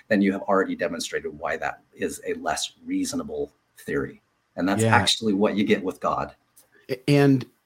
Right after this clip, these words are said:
Speaker 2: in re-, you know, again, reality could be theory one, reality could be theory two, but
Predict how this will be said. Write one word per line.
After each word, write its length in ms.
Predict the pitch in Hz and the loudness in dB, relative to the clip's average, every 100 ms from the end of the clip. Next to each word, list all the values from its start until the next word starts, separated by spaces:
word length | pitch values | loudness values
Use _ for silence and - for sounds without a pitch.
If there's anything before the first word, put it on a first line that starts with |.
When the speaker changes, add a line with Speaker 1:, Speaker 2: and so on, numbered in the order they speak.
| _ _ _ _ _ _ _ _ _ | _ _ _ _ _ _ _ _ _
Speaker 2:
in 180 | 135 165 | 2 4
re-, 240 | 190 185 - | 6 4 4
you 120 | 131 | 2
know, 100 | 104 | 0
again, 380 | 95 143 98 90 | 2 2 2 2
reality 540 | 113 113 151 175 139 | 2 4 4 4 2
could 420 | 113 - 214 247 | 0 2 2 2
be 140 | 170 110 | 2 0
theory 340 | - 101 87 | 2 0 0
one, 340 | 80 76 69 90 | -2 -4 -6 -4
reality 460 | 101 107 110 113 | 0 2 2 2
could 340 | 110 - 160 147 | -2 0 0 2
be 140 | 107 | -2
theory 400 | - 95 87 78 | -2 -2 -2 -2
two, 500 | - 101 80 71 73 _ _ _ _ _ _ _ _ | -4 -4 -4 -6 -8 _ _ _ _ _ _ _ _
but 300 | 120 120 - | 2 2 0